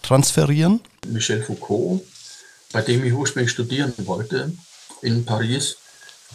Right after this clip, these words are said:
Speaker 2: aber er war just zu dieser Zeit gestorben,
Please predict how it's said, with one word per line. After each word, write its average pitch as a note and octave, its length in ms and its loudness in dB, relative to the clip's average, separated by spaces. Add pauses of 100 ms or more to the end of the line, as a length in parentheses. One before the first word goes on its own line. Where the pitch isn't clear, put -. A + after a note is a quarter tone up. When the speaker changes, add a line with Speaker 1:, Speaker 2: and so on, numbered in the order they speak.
(460)
Speaker 2:
aber A2+ 220 -2
er A2 220 0
war G#2 340 0 (180)
just A2+ 280 -2
zu A2+ 80 -2
dieser A2+ 320 0
Zeit G#2+ 600 -4
gestorben, - 680 -4